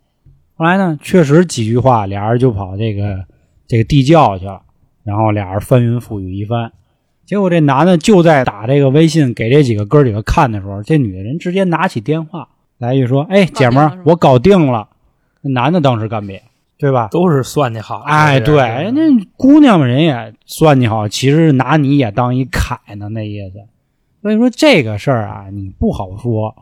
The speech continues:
Speaker 1: 谁是主动谁是被动，就是说这个意思，就是有的男的真以为自己是可能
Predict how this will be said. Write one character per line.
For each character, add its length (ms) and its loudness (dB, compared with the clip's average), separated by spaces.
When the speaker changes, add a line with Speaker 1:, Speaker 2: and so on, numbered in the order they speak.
Speaker 1:
谁 460 -2
是 160 2
主 240 -12
动 180 -4
谁 100 -4
是 140 0
被 220 -2
动， 360 -10
就 140 -4
是 60 0
说 160 0
这 80 2
个 80 2
意 280 2
思， 220 -10
就 100 -4
是 80 -4
有 200 -6
的 80 -4
男 200 -4
的 80 2
真 240 2
以 100 -2
为 200 -2
自 120 -6
己 200 -8
是 80 -8
可 160 -14
能 320 -8